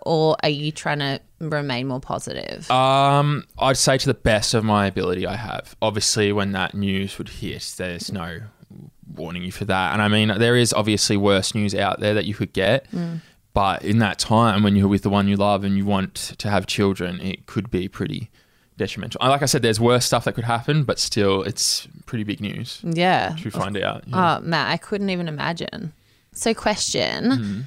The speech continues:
Speaker 1: how did Kira, who was your girlfriend at the time,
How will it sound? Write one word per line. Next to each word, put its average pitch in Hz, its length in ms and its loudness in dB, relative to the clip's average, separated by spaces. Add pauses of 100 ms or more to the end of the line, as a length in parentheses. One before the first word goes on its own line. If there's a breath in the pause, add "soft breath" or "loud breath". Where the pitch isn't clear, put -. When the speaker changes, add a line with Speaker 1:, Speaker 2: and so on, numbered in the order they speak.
(140)
Speaker 1:
how 226 580 2
did 285 500 0
Kira, 180 500 4
who 180 200 4
was 170 160 2
your 165 100 2
girlfriend 156 640 2
at - 160 -6
the 170 80 -6
time, 147 600 0